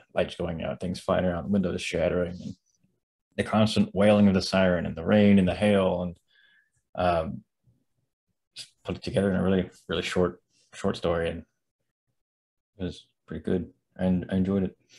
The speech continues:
I even actually, I took the, the title of it from a, a comment to that video. Somebody was like, they were like, "This should be called The, the Blissful Depart," 'cause part of the, what had,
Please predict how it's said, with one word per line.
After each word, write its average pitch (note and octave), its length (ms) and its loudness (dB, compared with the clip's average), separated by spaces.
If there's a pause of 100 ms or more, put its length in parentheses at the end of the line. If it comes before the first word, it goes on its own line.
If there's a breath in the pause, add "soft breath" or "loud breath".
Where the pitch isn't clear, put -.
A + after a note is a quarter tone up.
(420 soft breath)
I A#2+ 80 4
even A#2+ 240 6
actually, F#2+ 300 0
I - 40 -6
took - 220 0
the, F#2+ 260 4
the F#2 80 -2
title A#2+ 320 2
of F2+ 100 2
it F#2 100 -6
from F2 180 -10
a, D#2+ 200 -6 (280)
a - 60 -6
comment G#2+ 400 2
to - 60 -8
that D#2+ 120 -4
video. - 360 -10 (480)
Somebody G2+ 420 2 (300)
was F2+ 140 2
like, F2 280 0 (800)
they F2+ 80 -4
were F2+ 60 2
like, F2+ 120 0
"This F#2+ 120 -4
should - 160 -4
be F#2 100 4
called F#2 280 2
The, F2 180 -4
the F#2 80 -4
Blissful G2+ 420 0
Depart," F2+ 480 -2
'cause - 320 -10 (180)
part A#2 180 6
of G2+ 100 6
the, F2+ 380 4 (1200)
what G2 140 -2
had, F#2+ 180 -4